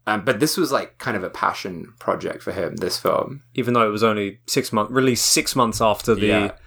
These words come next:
Speaker 1: It, well, it became, I guess it became the thing that he was very passionate
Speaker 2: Right,
Speaker 1: about.
Speaker 2: I mean,
Speaker 1: Yeah. Not a long
Speaker 2: passion,
Speaker 1: time passion
Speaker 2: passions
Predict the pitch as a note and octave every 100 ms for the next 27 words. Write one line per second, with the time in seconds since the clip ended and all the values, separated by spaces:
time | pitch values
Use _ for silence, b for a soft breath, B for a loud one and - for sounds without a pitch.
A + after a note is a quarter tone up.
0 | b C#3 C3+ C3 B2 B2 - A#2 G2+ G2+
1 | G2+ G2+ F2 - F#2+ E2+ D#2+ F2+ D#2 -
2 | F2+ D#2+ E2 D#2+ E2 - C3 A2+ A2 G2+
3 | G#2+ A#2 A2+ G#2+ F#2+ F2+ - F3+ F3 B2
4 | A2 D3 C#3 F3+ - E3+ F3 F3